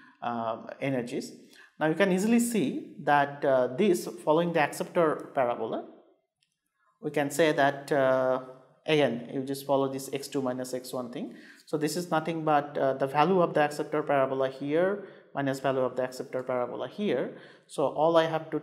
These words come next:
take is that x prime minus x double prime square of that, and that, uh, I now can expand.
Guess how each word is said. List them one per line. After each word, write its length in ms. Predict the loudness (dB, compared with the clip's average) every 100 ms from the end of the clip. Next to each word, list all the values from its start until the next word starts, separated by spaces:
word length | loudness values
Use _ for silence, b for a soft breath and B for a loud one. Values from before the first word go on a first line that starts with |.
| 0
take 300 | 2 2 -2
is 220 | -4 -2
that 360 | -2 -2 -4 -12 -10
x 220 | -10 -12
prime 540 | 0 0 0 -4 -10 -18 -20 -8
minus 440 | -4 -4 -4 -6
x 200 | -8 -8
double 320 | -6 -6 -6
prime 380 | -6 -6 -6 -10 -12 _ _ _ _ _ _ _ _ _
square 380 | -20 -2 2 2
of 160 | 0 -8
that, 300 | -14 -16 -20 _ _ _ _ b b b b
and 220 | -4 4
that, 420 | 6 6 4 -2
uh, 440 | 2 6 8 6 4
I 160 | 2 0
now 240 | 0 -2
can 340 | -2 -4 -4 -8
expand. 580 | -10 -8 -6 -6 -8